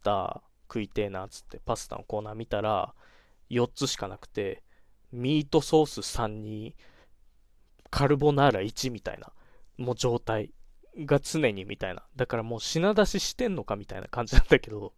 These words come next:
で、そこでね、なんか、プリンター使おうと思って、で、コピー機ね。コピー機使おうと思って、で、コピー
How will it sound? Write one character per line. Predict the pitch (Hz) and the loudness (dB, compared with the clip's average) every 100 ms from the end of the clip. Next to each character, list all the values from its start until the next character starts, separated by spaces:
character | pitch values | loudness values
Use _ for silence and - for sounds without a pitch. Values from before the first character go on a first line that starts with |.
| - - - - - | -12 -10 -10 -10 -6
で、 | |
そ | 131 156 | 0 2
こ | - | 2
で | 170 170 | 0 0
ね、 | 165 147 107 | 0 -2 -4
な | 110 | -6
ん | |
か、 | 117 90 95 _ - | -6 -8 -8 _ -6
プ | 160 | -4
リ | 180 | -4
ン | 214 | -6
タ | 214 - | -6 -2
ー | 202 202 196 196 - _ _ _ - | 2 4 4 2 -2 _ _ _ -18
使 | - - | -8 4
お | 175 | 4
う | |
と | 165 | 4
思 | 98 | -8
っ | |
て、 | - - - - _ _ | -8 -12 -12 -14 _ _
で、 | 160 | 0
コ | 151 | 0
ピ | 143 127 | -2 -2
ー | |
機 | - | -4
ね。 | - - - - - | -14 -14 -16 -20 -6
コ | - | -6
ピ | - | -2
ー | 220 | -6
機 | - | -6
使 | - - | -6 -2
お | |
う | 113 | -2
と | 101 | -6
思 | 98 | -14
っ | |
て、 | - - 98 - - _ _ _ - | -10 -6 -6 -8 -18 _ _ _ -6
で、 | 143 135 131 | -2 0 0
コ | 131 147 | -4 -8
ピ | - | -2
ー | 151 151 156 156 151 | -2 0 0 -2 -4